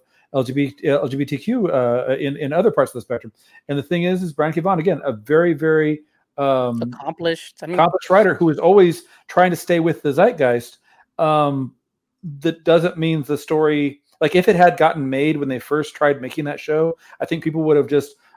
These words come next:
Speaker 1: uh, acclaimed it for being so, uh, groundbreaking. But
Speaker 2: Yeah,
Speaker 1: by the time it
Speaker 2: revolutionary.
Speaker 1: finally
Speaker 2: So
Speaker 1: got made, it just
Speaker 2: Mm-hmm.
Speaker 1: wasn't groundbreaking anymore.
Speaker 2: It was so, it, it seemed very tame to the times. When you have a Boys out, right, and I know that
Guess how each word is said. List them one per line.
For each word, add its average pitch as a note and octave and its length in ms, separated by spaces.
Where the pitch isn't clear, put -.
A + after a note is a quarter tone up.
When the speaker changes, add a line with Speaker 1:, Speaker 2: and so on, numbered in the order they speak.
Speaker 1:
uh, D3+ 160
acclaimed D#3+ 400
it C#3+ 100
for C3+ 180
being C3 300
so, C#3 500
uh, B2+ 280
groundbreaking. C3+ 560
But D3 120
Speaker 2:
Yeah, D3+ 80
Speaker 1:
by C#3 140
the D#3 80
time D#3+ 180
it D#3 160
Speaker 2:
revolutionary. C#3+ 160
Speaker 1:
finally E3 300
Speaker 2:
So D3+ 80
Speaker 1:
got D3+ 180
made, E3 380
it C#3 220
just C3+ 160
Speaker 2:
Mm-hmm. C3+ 60
Speaker 1:
wasn't C3+ 320
groundbreaking C3+ 460
anymore. G#2 380
Speaker 2:
It F#3+ 60
was G#3 180
so, A#3+ 200
it, G#3 280
it - 100
seemed A#3 260
very G3 200
tame G3 480
to - 100
the D#3 80
times. D3+ 640
When F#3+ 120
you G#3 140
have A#3+ 180
a A3+ 80
Boys F3 560
out, D3+ 400
right, E3 260
and E3 160
I D#3+ 60
know F3 240
that F3+ 80